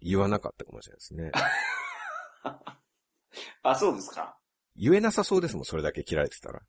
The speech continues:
Speaker 2: 「痛ー」っていうのも？
Speaker 1: うん。
Speaker 2: 反射的に出るんじゃないですか。「あ、痛っ」って言って。
Speaker 1: 合戦で、合戦で切られてですか？<laughs>「痛ー」って言うんですか？
Speaker 2: はい。「痛ー」って言うでしょ、そら。
Speaker 1: そんなバカな。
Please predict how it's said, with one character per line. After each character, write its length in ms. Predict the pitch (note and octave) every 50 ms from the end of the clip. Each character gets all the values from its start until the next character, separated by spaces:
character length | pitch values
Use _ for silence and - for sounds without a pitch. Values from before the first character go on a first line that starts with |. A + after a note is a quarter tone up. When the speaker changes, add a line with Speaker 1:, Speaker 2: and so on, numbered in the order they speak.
| _ -
Speaker 2:
「痛 160 | F3 - -
ー」 220 | - F#3 F3 E3+ -
っ 40 |
て 60 | D#3 D3
い 40 |
う 40 | C3+
の 60 | A#2+
も？ 340 | A2 F#2+ F#2 G2 - - _ _ _ _ _ _ _ -
Speaker 1:
う 80 | - F2
ん。 440 | F2 F2 E2 D#2 D#2 C#2 B1+ B1 - - -
Speaker 2:
反 260 | - - - G3+ A#3+
射 100 | C4 D4
的 140 | D4 F#4 E4+
に 140 | G#4 F#4+ C4
出 100 | F3+ F3+
る 100 | A3 C#4+
ん 40 | C#4+
じ 60 | G#3
ゃ 40 | D#3
な 80 | B2
い 40 | G2
で 40 | F#2+
す 80 | - -
か。 240 | F2 D#2 - - - _ _ _ _ _ -
「あ、 40 | E3
痛 100 | - F#3
っ」 20 | - -
っ 20 |
て 40 | -
言 100 | C3 A2
っ 20 | -
て。 280 | G#2+ F2+ D2 - _ _ _ _ _ _
Speaker 1:
合 160 | - - G2
戦 380 | - - - - F#2 F2 F2+ F2
で、 220 | F2+ F2 E2 D#2 - _ _ _ -
合 120 | - -
戦 160 | - - C#3 B2
で 80 | B2
切 180 | - - - B2
ら 100 | A#2 A#2+
れ 80 | A2+ -
て 100 | - F2+
で 100 | - -
す 100 | - -
か？ 120 | - - - - - - -
<laughs> 160 | - - - - - - -
「痛 180 | D#3 D#3+ F#3+
ー」 240 | D3+ E3 D#3 D#3 E3+ F3
っ 80 | - - -
て 60 | A2
言 80 | G2 F2
う 40 | D#2
ん 20 |
で 60 | E2
す 60 | - -
か？ 120 | - -
Speaker 2:
は 80 | F#2 F#2
い。 140 | F#2 - - _ _ _ - - - - - - - _
「痛 200 | - E3+ F3 -
ー」 140 | G#3+ G3 G3+ E3+
っ 40 |
て 60 | D#3 D#3
言 120 | F#3 G3+
う 40 | F3+
で 100 | C#3 B2+
し 80 | -
ょ、 40 | G2+
そ 120 | F2+ F#2+ F2
ら。 100 | D2+ -
Speaker 1:
そ 260 | - - - - F#2
ん 140 | F#2 F#2+ F#2+
な 120 | G2 F#2+
バ 180 | F2+ E2+ F2+ -
カ 120 | F2
な。 20 | E2+